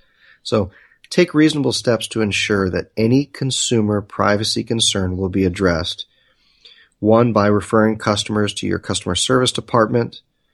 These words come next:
Um, two, subscribing to a third-party dispute resolution mechanism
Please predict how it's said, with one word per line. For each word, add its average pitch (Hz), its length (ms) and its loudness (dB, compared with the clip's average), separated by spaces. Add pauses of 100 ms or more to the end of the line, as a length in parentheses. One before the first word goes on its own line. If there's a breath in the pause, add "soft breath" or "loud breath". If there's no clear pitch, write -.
(500)
Um, 90 320 0
two, 113 580 2
subscribing 98 920 0
to 95 260 -4
a 82 160 -4
third-party 98 640 0
dispute 101 520 -2
resolution 101 600 0
mechanism 101 800 0